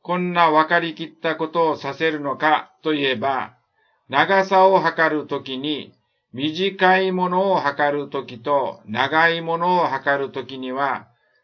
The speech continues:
それぞれに合わせた定規を用いるということを理解してもらうためです。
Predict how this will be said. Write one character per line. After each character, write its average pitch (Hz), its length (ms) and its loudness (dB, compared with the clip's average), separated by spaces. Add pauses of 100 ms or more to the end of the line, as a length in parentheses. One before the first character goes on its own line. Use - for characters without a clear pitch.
そ 175 160 -4
れ 220 180 4
ぞ 196 160 0
れ 170 140 -4
に 165 220 -6
合 135 160 0
わ 147 180 2
せ 143 180 -6
た 147 240 0
定 147 320 -2
規 143 200 -4
を 147 160 -2
用 131 360 -10
い 139 120 -8
る 143 260 -6 (400)
と 175 140 -2
い 175 180 0
う 165 80 -4
こ 156 140 -4
と 151 140 -2
を 170 380 2 (280)
理 131 180 -8
解 151 320 4
し - 80 -12
て 147 160 -2
も 131 140 -4
ら 127 160 -4
う 123 100 -6
た 123 100 -6
め 120 140 -8
で 113 120 -10
す。 - 220 -20